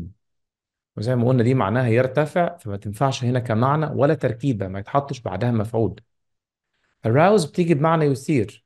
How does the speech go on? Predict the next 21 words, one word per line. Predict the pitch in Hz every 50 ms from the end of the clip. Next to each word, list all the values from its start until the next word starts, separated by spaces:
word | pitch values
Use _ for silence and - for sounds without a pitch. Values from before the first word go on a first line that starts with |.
| _ _ _
زي | 135 160 160 151
مثلًا | 147 151 147 - 139 120
يثير | 117 117 143 143
المشاعر | 135 131 113 107 110 - 143 139 120 113 - -
أو | - 98 98
كده، | - 160 160 170 160 - _ _ _ _ _ _ _ _ _ _ _
وهنا | 104 127 151 151
كمعنى | 131 - 120 123 135 139 135 120
مش | 117 127 - 120
هتنفع. | 110 - 113 107 101 - - - - _ _ -
arise | 110 113 127 135 143 160 175 180 165 143 120
بتيجي | 110 - _ 147 147 139 131
بمعنى | 117 101 120 131 127 127 127 123 120 - - 113
ينشأ | 131 147 143 - - - - - -
أو | 110 107
يظهر. | 113 131 139 117 107 95 87 - - - _ _ _ _ _ _ _ _ _ _ _ _ _ _ _ _ _ _ _ _ _ _ _ _ _ _ _ _ _ _ _ _ _ _ _ _ _ _ _ _ _ _ _ _ _ _ _ _ _ _ _ _ _ _ _ _ _ _ _ _ _ _ _ _ -
والماضي | 117 123 151 185 226 220 214
من | 165 135 -
كلمة | 170 170 185 175
arise | 175 - 123 131 151 165 180 180 160 147
arose، | - - - 117 120 139 139 127 110 95 90 85 95 - - -